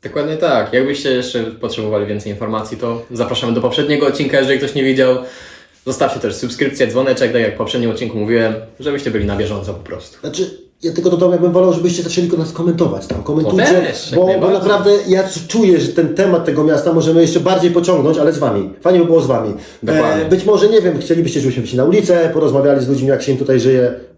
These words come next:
Speaker 2: Będziemy omijali tych ze skwaszonymi minami, oni nie są zbyt goszczy, także się o to nie martwcie, że ktoś coś
Speaker 1: <laughs>
Speaker 2: negatywnie powie. Fajne miasto, fajnie się tutaj żyje, fajni ludzie.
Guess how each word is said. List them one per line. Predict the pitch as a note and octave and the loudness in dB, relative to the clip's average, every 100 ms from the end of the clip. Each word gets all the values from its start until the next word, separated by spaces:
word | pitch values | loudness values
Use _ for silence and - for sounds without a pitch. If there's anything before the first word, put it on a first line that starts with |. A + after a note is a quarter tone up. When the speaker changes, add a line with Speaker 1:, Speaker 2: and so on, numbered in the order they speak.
| B2+ | -2
Speaker 2:
Będziemy | C3 D#3+ | 0 2
omijali | D#3 D#3+ D3+ B2+ | 4 4 4 2
tych | A#2 A#2 | 0 -2
ze | A#2 | -4
skwaszonymi | - A#2+ B2+ B2 B2 | -2 -4 0 0 2
minami, | A#2+ C3 B2+ | 2 2 2
oni | A#2+ A#2 | 2 2
nie | |
są | A2+ A2+ | 0 -2
zbyt | G2+ A2+ | -2 0
goszczy, | B2+ B2 - | 0 -2 -4
także | G#2+ G#2+ | -6 -6
się | A#2 | -6
o | |
to | A#2 | -4
nie | A2+ | -2
martwcie, | C3 - - | -2 -4 -4
że | A2 | -4
ktoś | - A#2 | -4 -6
coś | B2+ - | -6 -4
Speaker 1:
<laughs> | |
Speaker 2:
negatywnie | A#2+ B2 C3 B2+ B2+ | -2 -2 0 0 0
powie. | B2+ F#2+ F2+ - - - - _ _ _ _ _ _ _ _ _ - | -2 -2 -8 -14 -20 -20 -20 _ _ _ _ _ _ _ _ _ -2
Fajne | D3 E3+ | 2 4
miasto, | F3 F3+ - F3 E3+ E3+ - - - | 4 2 2 0 0 -2 -8 -10 -2
fajnie | C3 C#3+ | 0 0
się | C#3 | 0
tutaj | D3 C3+ | 2 2
żyje, | C3+ C#3 | 4 2
fajni | C3+ C3 C3 | 2 0 0
ludzie. | C3 B2 B2+ B2 | 2 2 2 0